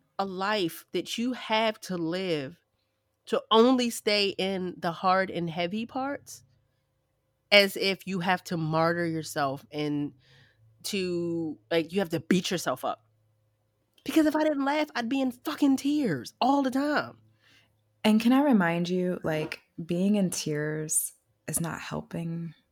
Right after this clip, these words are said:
Speaker 2: anybody. You do need to process your feelings,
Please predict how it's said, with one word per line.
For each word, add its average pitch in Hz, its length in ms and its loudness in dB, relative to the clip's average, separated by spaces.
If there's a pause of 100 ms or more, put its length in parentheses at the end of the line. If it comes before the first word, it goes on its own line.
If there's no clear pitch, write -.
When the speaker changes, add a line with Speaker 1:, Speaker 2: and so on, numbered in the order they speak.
(160)
Speaker 2:
anybody. 175 640 -2
You 185 160 8
do 220 200 10
need 226 120 8
to 185 60 4
process 160 520 -2
your 151 100 -6
feelings, 175 800 -4